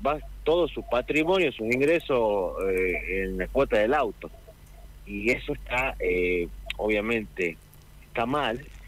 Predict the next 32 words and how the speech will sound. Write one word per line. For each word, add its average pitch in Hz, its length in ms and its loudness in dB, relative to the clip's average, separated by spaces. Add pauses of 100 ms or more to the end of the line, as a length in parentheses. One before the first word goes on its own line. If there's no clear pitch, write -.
(220)
y, 95 260 -10
y 98 60 -8
tiene 131 200 -2
que 113 100 -2
tener 147 260 2
una 113 120 0
protección 101 520 -4
estatal. 90 560 -4
Entonces, 104 500 -2
todo 165 300 4
el 104 100 -2
conjunto 110 500 -2
de 101 140 2
leyes 123 280 2
de 76 120 -4
defensa 117 400 0
del 110 100 2
consumidor, 123 640 2 (340)
desde 87 180 -2
la 87 80 0
Constitución 156 640 2
Nacional, 185 580 2
¿sí? 190 180 4 (480)
Pasando 151 400 0
por 127 140 0
la 117 80 4
Ley 156 160 4
de 143 60 2
Defensa 131 260 -2
del 131 100 -2
Consumidor 120 500 2
Nacional, 160 520 0